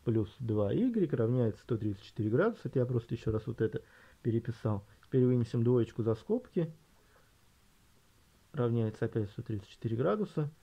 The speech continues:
И икс плюс игрек у нас, стало быть, равняется сколько?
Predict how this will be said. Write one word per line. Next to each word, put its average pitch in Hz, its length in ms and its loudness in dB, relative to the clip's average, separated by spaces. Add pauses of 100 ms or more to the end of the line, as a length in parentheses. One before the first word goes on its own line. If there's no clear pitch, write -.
(240)
И 190 320 -2 (160)
икс 156 220 0
плюс 127 280 0
игрек 233 300 0
у - 20 4
нас, 170 220 2
стало 175 240 2
быть, 160 180 -2
равняется 165 680 2 (920)
сколько? 220 400 2